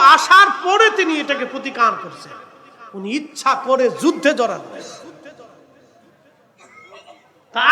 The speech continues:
আমরাও ইচ্ছা করে যুদ্ধে জড়াইতে চাই না, কিন্তু চেপে আসলে তখন আমরা আর কিছু করার থাকে না। কথা বলেন, ঠিক না বেঠিক? তখন আমাদের আর কিছু করার থাকে না। আমরা ছোট্ট একটা বাংলাদেশে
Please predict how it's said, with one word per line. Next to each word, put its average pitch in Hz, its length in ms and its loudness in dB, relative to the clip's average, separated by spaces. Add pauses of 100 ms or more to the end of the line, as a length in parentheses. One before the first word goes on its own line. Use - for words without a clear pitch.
আমরাও 466 340 4 (140)
ইচ্ছা - 360 -2
করে 349 140 -4 (120)
যুদ্ধে 294 280 -8 (100)
জড়াইতে 285 380 -4 (120)
চাই 240 140 -6 (100)
না, 175 80 -14 (520)
কিন্তু 196 200 -20 (180)
চেপে 370 320 0 (180)
আসলে 403 320 0 (200)
তখন 330 200 -4 (120)
আমরা 294 240 0
আর 277 140 -2
কিছু 240 240 -12
করার 247 220 -4 (140)
থাকে 247 300 -6
না। - 80 2 (540)
কথা 214 240 -2
বলেন, 208 260 2
ঠিক 254 200 -2
না 220 120 2
বেঠিক? - 240 -6 (800)
তখন 247 220 -6 (100)
আমাদের 269 320 -8
আর 247 160 -10
কিছু 226 240 -20
করার 202 280 -10
থাকে 160 260 -20
না। - 60 -20 (1120)
আমরা 226 200 -10 (300)
ছোট্ট - 280 -12 (120)
একটা 262 160 -14 (140)
বাংলাদেশে 233 500 -6